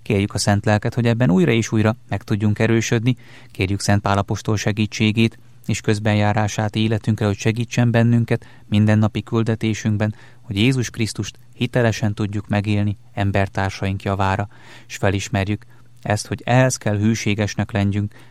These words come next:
mert ő az, aki el szeretne jutni minden emberhez. Ő az, akit üldöznek, és ő az, aki szólhat általunk is. Kérjük a Szent Lelket, hogy ezt meg tudjuk valósítani életünkkel.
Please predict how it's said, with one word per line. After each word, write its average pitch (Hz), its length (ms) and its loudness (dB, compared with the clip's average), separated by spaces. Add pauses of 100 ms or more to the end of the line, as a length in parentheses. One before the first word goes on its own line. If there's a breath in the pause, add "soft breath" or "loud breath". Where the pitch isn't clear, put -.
(100)
mert 101 200 -6
ő 98 260 0
az, 101 220 0 (260 soft breath)
aki 104 380 -4
el 113 180 2
szeretne 104 440 -2
jutni 101 360 0 (120)
minden 104 360 2
emberhez. 98 600 -4 (360 soft breath)
Ő 98 140 -2
az, 95 140 0
akit 98 260 -6
üldöznek, 117 560 0 (260 soft breath)
és - 160 -16
ő 113 180 2
az, 101 180 0 (180 soft breath)
aki - 180 -10
szólhat 101 440 -2
általunk 95 600 -4
is. - 180 -10 (760 loud breath)
Kérjük 95 300 -6
a 107 60 -6
Szent 104 240 0
Lelket, 101 280 -2
hogy 101 120 -6
ezt 98 160 -4
meg 98 140 -2
tudjuk 107 320 -8
valósítani 101 720 -4
életünkkel. 98 720 -6